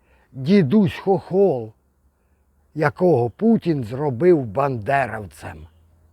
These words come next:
Оце так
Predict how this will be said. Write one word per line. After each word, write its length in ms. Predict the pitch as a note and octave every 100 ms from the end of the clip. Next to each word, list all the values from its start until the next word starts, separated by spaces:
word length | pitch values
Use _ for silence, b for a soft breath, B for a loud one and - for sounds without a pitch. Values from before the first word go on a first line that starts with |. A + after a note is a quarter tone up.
| _ _ _ _ _ _ _ _ _ _ _ _ _ _ _ _ _ _ _ _ _ -
Оце 560 | D#3+ - G3+ G3 C#3 - _ _ _ _ _
так 420 | - G3+ E3 -